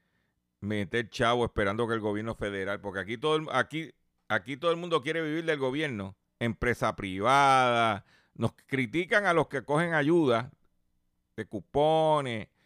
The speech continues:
de, de, de, del pua, pero ellos, ¿ah? Y ahorita te voy a decir algo que va a validar esto. Te la voy a decir ya mismo. Eh,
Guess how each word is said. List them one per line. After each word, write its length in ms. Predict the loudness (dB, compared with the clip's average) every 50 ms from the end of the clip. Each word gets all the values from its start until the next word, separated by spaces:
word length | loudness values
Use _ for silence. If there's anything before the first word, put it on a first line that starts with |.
| _ _ _ _ _
de, 160 | -6 -4 -2 -2
de, 160 | 0 -2 -2
de, 80 | -2
del 200 | -2 -2 -4 -4
pua, 560 | -4 -4 0 2 2 4 4 4 2 0 -2 -10 _ -4
pero 340 | -2 0 0 2 0 0 0
ellos, 300 | 0 0 0 0 0 0
¿ah? 300 | 0 -2 -2 -4 -4 -8 _ _ _ _ _ _ _ _ _ _ _ -8
Y 100 | -4 -4
ahorita 240 | -4 -4 -4 -6 -6
te 80 | -4
voy 160 | -2 -2 -2
a 60 | 0 0
decir 320 | -2 -2 -2 -2 0 2
algo 320 | 2 4 4 2 2 0
que 200 | 0 0 2 2
va 180 | 2 4 4 4
a 40 | 6
validar 480 | 6 6 4 4 2 2 2 4 4
esto. 380 | 2 0 0 -2 -6 -6 -6 -6 -10 -18 -20 -20 -20 -20 -20 -20 -20 -20 -20 -20 -20 -20 -20 _ -20 -20 -20 -20 -20 -20 -20 -20 -20 -18 -10 -8
Te 100 | -6 -4
la 80 | -4 -4
voy 160 | -2 -2 -2
a 80 | -2
decir 340 | -2 -4 -6 -8 -10 -12 -8
ya 160 | -6 -6 -6
mismo. 360 | -6 -8 -10 -12 -14 -16 -20 -20 _ _ _ _ _ _ _ _ _ _ _ _ _ _ _ _ _ _ _ _ _ _ _ _ _ _ _ _ _ _ _ _ _ _ _ -6
Eh, 1120 | -2 0 0 0 0 0 0 0 0 0 0 -2 -2 -2 -2 -4 -4 -4 -6 -6 -8 _